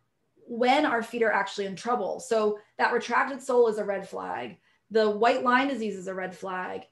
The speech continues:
If you have a horse that's considered thin-soled, it's a red flag. Don't just be satisfied with, "Oh, my horse is thin-soled." Figure out if there's something you can proactively do about it.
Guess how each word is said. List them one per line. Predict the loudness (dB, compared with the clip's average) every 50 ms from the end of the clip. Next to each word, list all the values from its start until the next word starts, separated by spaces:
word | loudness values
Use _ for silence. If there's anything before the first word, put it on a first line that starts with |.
| _ _ -10
If | -8 -6
you | -4 -4
have | -2
a | 0
horse | 0 0 0 0
that's | -2 -4 -6
considered | -8 -8 -4 0 0 0 0 0 -4 -4 2
thin-soled, | 2 4 4 4 0 0 2 4 4 4 4 4 0 -4 -6 -4 -4
it's | -2 0 0
a | 0 2
red | 2 2 0 0 -2
flag. | -4 -2 -2 0 0 -2 -4 -6 -12 -16 _ _ _ _ _ _ _ _ _ _ _ _ _ _ _ _ _ 0
Don't | 2 4 4 4 4
just | 2 2 2 0
be | -6
satisfied | -6 0 2 2 2 2 0 -4 -2 0 0 0 0
with, | 0 -4 -2 -2
"Oh, | -2 0
my | 0 -2 -2
horse | -2 -4 -6 -6
is | -8 -10 -6
thin-soled." | -6 -6 -6 -6 -6 -4 -4 -4 -4 -8 -10 -10 -14 _ _ _ _ _ _ _ _ _ _ _ _
Figure | -2 -2 0 2 2 4
out | 6 6 6 6 4 2
if | 0 -2
there's | -2 -2 -2
something | -2 -4 -2 -2 -2 -2
you | -2
can | -2 -4 -6
proactively | -4 -4 -2 -2 -2 -2 -4 -6 -6 -6 -6 -6
do | -6 -6 -6
about | -6 -6 -6 -8 -8 -10
it. | -12 -14 _